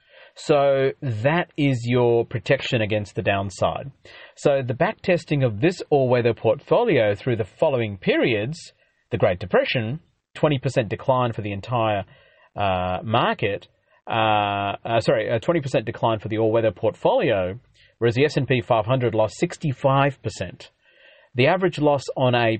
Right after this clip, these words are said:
per-year basis between nineteen twenty-eight to two thousand thirteen, when it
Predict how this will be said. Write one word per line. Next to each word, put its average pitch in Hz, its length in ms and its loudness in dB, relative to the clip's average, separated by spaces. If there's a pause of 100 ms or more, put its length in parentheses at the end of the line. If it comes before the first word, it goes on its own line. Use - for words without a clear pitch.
per-year 160 580 4
basis 127 540 -2
between 110 360 -2
nineteen 151 500 2
twenty-eight 123 500 2
to 117 100 -6
two 156 160 -2
thousand 131 400 2
thirteen, 117 960 0 (600)
when 156 240 4
it 139 140 0